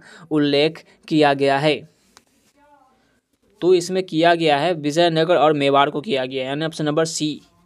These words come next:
अगला क्वेश्चन है, विजयनगर साम्राज्य में कितने राजवंशों ने शासन किया था? तो विजयनगर जो है साम्राज्य में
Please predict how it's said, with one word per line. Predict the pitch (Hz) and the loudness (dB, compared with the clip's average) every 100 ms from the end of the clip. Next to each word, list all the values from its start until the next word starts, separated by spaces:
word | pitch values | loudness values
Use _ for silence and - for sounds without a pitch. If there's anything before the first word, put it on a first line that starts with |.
| _ _ _ _ - | _ _ _ _ 0
अगला | 180 | 2
क्वेश्चन | 185 196 220 151 | 2 -2 -4 -2
है, | 139 226 _ _ _ - | -2 -4 _ _ _ -6
विजयनगर | 151 156 190 196 185 | -4 0 -2 0 -2
साम्राज्य | 165 156 156 185 | -2 0 0 0
में | 143 143 | 0 -2
कितने | 143 156 180 | -4 -2 2
राजवंशों | 156 147 143 143 214 208 | 2 2 0 -2 0 0
ने | 147 165 - - - | -2 -6 -14 -20 -12
शासन | - 165 214 175 | -4 0 0 -2
किया | 147 123 | -4 -6
था? | - 127 156 _ _ _ _ _ _ _ _ _ _ _ _ _ _ _ _ _ _ _ _ _ _ _ - | -10 -18 -20 _ _ _ _ _ _ _ _ _ _ _ _ _ _ _ _ _ _ _ _ _ _ _ -8
तो | |
विजयनगर | 139 139 156 165 165 143 135 151 | -4 -2 0 0 0 0 0 0
जो | 143 | -2
है | 135 135 | -2 -2
साम्राज्य | 139 135 135 139 147 | -4 -4 -4 -2 -6
में | 131 165 | -6 -6